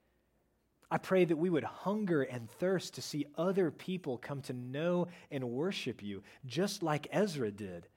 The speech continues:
and as we'll see in the rest of this book. God, we want your blessing. There could be nothing greater than having your blessing.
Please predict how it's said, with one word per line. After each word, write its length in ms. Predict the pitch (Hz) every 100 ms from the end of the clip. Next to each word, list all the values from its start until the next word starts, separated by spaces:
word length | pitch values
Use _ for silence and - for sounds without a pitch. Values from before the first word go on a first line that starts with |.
| _ _
and 100 | 131
as 160 | 160 165
we'll 120 | 160
see 240 | - 190 190
in 100 | 170
the 60 |
rest 240 | 156 156 160
of 80 |
this 180 | 139 127
book. 480 | 120 143 104 101 - - _ _ _ _ _ _ _ _ _ _ _ _ _ _ _ _ _ _ _ _ _ _ _ _ _ _ _ _ _ _ _ -
God, 180 | - 135
we 140 | 123 156
want 320 | 139 156 143
your 100 | 120
blessing. 480 | 110 139 156 - 90 90 - _ _ _ _ _ _ _ _ _ -
There 160 | 170
could 160 | 185 175
be 100 | 156
nothing 540 | 135 147 170 - 165
greater 360 | 127 135 135 123
than 160 | 117
having 520 | 110 - 139 156 127 110
your 120 | 104
blessing. 500 | 101 95 - 98